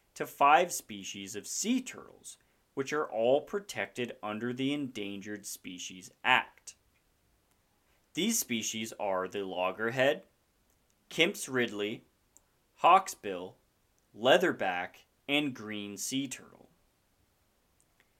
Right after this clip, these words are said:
The Gulf of Mexico provides critical habitat for the sea turtles, being areas for reproduction, feeding, migration, and refuge.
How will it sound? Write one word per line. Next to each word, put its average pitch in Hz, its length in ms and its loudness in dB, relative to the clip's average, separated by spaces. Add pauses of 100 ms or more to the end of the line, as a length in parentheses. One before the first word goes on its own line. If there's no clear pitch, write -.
(200)
The 147 220 2
Gulf 147 320 6
of 160 100 -8
Mexico 117 540 -2
provides 107 540 2
critical 175 480 -4
habitat 120 680 0
for 92 120 -14
the 92 100 -14
sea 98 240 -12
turtles, - 540 -20 (640)
being 151 440 4
areas 135 520 4
for 101 340 -4
reproduction, 104 1000 -4
feeding, 131 760 0 (100)
migration, 101 800 0
and 92 300 -12
refuge. - 720 -4